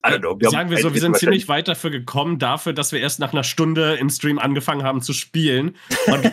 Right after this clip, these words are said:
Speaker 1: <laughs>
Speaker 2: weil die Leute so viel gespendet haben, ja, das ist voll Kritik an euch. Nein, ist es nicht.
Speaker 1: Absolut
Speaker 2: Äh,
Speaker 1: nicht. Danke
Speaker 2: mussten
Speaker 1: dafür.
Speaker 2: wir die ganze Zeit auf Sonic vier wechseln.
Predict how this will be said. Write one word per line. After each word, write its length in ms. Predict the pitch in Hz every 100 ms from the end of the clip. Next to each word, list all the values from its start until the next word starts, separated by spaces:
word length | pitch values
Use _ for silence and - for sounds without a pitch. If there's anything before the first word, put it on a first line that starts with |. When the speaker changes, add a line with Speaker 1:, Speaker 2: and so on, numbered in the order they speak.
| -
Speaker 1:
<laughs> 120 | -
Speaker 2:
weil 140 | 147
die 80 | 165
Leute 340 | 147 156 190
so 160 | 151 156
viel 160 | 156 151
gespendet 560 | 147 - 165 175 135
haben, 300 | 131 123 143
ja, 240 | 131 139 180
das 180 | 127
ist 80 | 135
voll 220 | - 170 185
Kritik 360 | - 135 170
an 120 | 156
euch. 400 | 127 147 135 139
Nein, 200 | 104 113
ist 140 | 110 -
es 120 | -
nicht. 220 | 92 - - - -
Speaker 1:
Absolut 340 | - - 139
Speaker 2:
Äh, 120 | 120 120
Speaker 1:
nicht. 120 | 127 -
Danke 180 | 131 139
Speaker 2:
mussten 160 | 156 151
Speaker 1:
dafür. 60 |
Speaker 2:
wir 40 | 151
die 80 | 156
ganze 320 | 151 - 180
Zeit 180 | - 139
auf 120 | 135
Sonic 320 | - 180 233
vier 260 | - 220 127
wechseln. 540 | 135 - 135 131 156